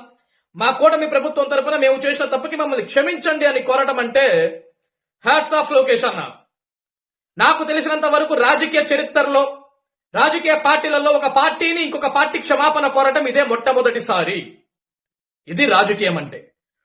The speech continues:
ఒక రాజకీయ నాయకుడికి ఉండాల్సిన లక్షణం ఇది. ఒకప్పుడు ఇదే ఆంధ్రప్రదేశ్ రాష్ట్రంలో ఏదైతే వైసీపీ పార్టీ ఉందో, ఆ పార్టీకి సంబంధించిన వ్యక్తులు ఇదే వ్యక్తి నారా లోకేష్ గారి గురించి అనేక అవమానాలు చేశారు, అనేక హేళనలు చేశారు, అనేక ఇబ్బందులు పెట్టారు.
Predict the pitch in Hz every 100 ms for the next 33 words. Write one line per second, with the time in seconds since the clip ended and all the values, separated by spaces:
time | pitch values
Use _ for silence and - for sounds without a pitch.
0 | - - 320 269 311 311 330 320 302 320
1 | 339 339 277 294 330 311 311 214 202 202
2 | 320 339 285 - - - _ _ _ _
3 | _ _ _ _ 208 233 339 339 330 330
4 | 320 311 320 311 311 311 302 302 311 330
5 | 302 320 320 320 - 277 311 320 320 311
6 | 302 320 339 320 302 320 320 311 302 330
7 | 320 311 320 330 320 320 311 311 294 294
8 | 302 339 294 302 349 320 311 311 302 311
9 | 302 294 277 220 262 262 285 311 320 180
10 | 202 - _ _ _ 165 269 320 320 269
11 | 240 202 170 123 120 - - _ _ _
12 | _ - 320 349 339 247 302 294 262 233
13 | 170 175 - - _ - 247 359 359 311
14 | 311 339 339 311 254 - 208 165